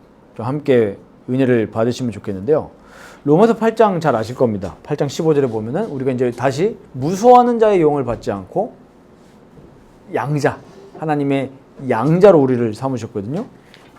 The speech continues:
양자의 영을 받았으므로 우리가 아빠, 아버지라고 부르짖느니라. 하나님의 아들이 된 거예요, 자녀. 칭의 이후에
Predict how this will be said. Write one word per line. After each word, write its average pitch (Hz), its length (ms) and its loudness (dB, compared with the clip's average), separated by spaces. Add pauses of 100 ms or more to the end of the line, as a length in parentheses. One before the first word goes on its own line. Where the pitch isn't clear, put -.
(520)
양자의 196 720 6
영을 143 260 6
받았으므로 123 560 0
우리가 139 360 0
아빠, 120 500 4
아버지라고 170 640 2
부르짖느니라. 95 1700 -12 (420)
하나님의 196 840 -4 (580)
아들이 113 400 -8
된 87 160 -10
거예요, 80 160 -20
자녀. 98 200 -18 (1080)
칭의 208 500 -2
이후에 123 520 0